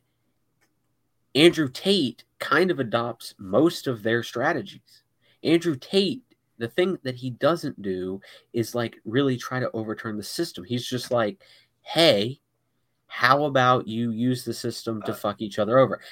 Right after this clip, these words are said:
Speaker 1: How about instead of overturning the sexual revolution and trying to go back to the past or whatever, how about you just treat women who are promiscuous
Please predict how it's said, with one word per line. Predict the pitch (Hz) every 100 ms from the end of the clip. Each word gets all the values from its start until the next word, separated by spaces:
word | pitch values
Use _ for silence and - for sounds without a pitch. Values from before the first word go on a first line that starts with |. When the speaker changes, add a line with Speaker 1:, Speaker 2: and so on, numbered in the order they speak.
| -
Speaker 1:
How | 135 165
about | 185 165 -
instead | 131 139
of | 127 -
overturning | 123 127 127 113 120 123 113
the |
sexual | - 117 113 - 107
revolution | 104 101 101 127 127 - 101
and | 95
trying | 113 110 110
to | 107
go | 104 98
back | 101 98 -
to |
the | 92
past | - 107 123 123 104
or |
whatever, | 92 90 95 - - - -
how | 123
about | 135 147 -
you | 123
just | 113 123 120 - _ _ _
treat | - 127 127 - _ -
women | 113 120 113
who | 104
are | 110
promiscuous | 101 104 117 - 110 101 98 - -